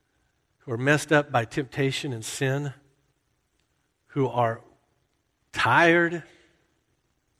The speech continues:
burdened. Father God, thank you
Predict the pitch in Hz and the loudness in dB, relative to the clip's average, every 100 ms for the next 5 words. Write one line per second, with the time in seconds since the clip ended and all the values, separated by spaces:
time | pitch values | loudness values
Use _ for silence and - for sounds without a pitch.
0 | 113 135 147 170 180 185 180 _ _ _ | -6 4 4 4 2 -2 -6 _ _ _
1 | _ _ _ _ _ _ _ _ _ _ | _ _ _ _ _ _ _ _ _ _
2 | _ _ _ - 139 107 - 131 127 123 | _ _ _ -8 -6 -6 -2 0 0 -4
3 | - _ _ _ _ _ _ - 139 117 | -12 _ _ _ _ _ _ 0 0 -2
4 | - 117 | -12 -20